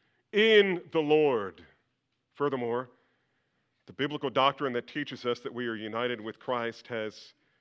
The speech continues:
a therefore after it. Therefore,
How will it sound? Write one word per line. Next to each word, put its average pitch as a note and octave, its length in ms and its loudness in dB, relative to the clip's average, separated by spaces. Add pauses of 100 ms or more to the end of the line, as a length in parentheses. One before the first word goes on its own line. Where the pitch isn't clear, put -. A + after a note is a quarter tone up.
(840)
a A#2 100 -8
therefore A2+ 540 -6
after F2 320 -18
it. - 160 -20 (2250)
Therefore, C#3 580 -2